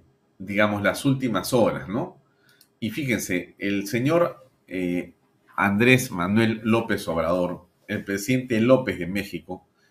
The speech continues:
ahora básicamente, eh, tiene que discutir sobre sus devaneos, sobre sus frases y sobre sus dichos con los empresarios mexicanos.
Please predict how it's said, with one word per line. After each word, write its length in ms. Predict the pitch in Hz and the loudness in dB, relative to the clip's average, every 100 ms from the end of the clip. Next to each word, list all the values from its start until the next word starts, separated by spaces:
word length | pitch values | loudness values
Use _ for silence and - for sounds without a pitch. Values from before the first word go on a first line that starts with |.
| _ _ _ - | _ _ _ 2
ahora 600 | 104 131 135 127 - - | 6 6 6 2 -2 -10
básicamente, 1160 | - 101 135 135 131 101 98 107 104 113 107 - _ _ _ _ | -12 2 2 2 -2 -2 -2 -4 -2 -4 -4 -8 _ _ _ _
eh, 460 | 98 92 87 87 - | -4 -2 0 -2 -4
tiene 300 | 123 127 82 | -6 -6 -6
que 400 | - 90 87 82 | -2 -2 -2 -4
discutir 720 | 92 - - 95 123 131 131 - | -8 -8 -8 -8 0 0 -2 -10
sobre 720 | - - 92 90 90 85 85 | -12 -6 -4 -2 0 -2 -6
sus 260 | - 95 90 | -10 -10 -4
devaneos, 880 | 95 92 98 123 127 123 117 113 - | 0 0 0 0 0 2 0 -2 -10
sobre 280 | - 98 92 | -10 -6 -6
sus 260 | - 90 - | -6 -12 0
frases 600 | 127 123 - 120 117 - | 4 6 4 -4 -4 -6
y 100 | 104 | -10
sobre 540 | - 92 90 90 87 - _ - | -6 -4 -2 -2 -4 -10 _ -14
sus 320 | - 104 - | -6 -6 -4
dichos 600 | 147 135 113 107 - _ _ _ _ - | -6 -4 -4 -4 -6 _ _ _ _ 0
con 180 | 165 | 2
los 260 | 151 135 - | 2 -2 -4
empresarios 920 | 120 98 98 95 123 117 120 113 - 107 | -4 -2 -2 0 4 4 2 -2 -6 -10
mexicanos. 1120 | 95 90 - 85 143 113 80 69 - - _ | -8 -8 -8 2 6 6 4 -8 -12 -12 _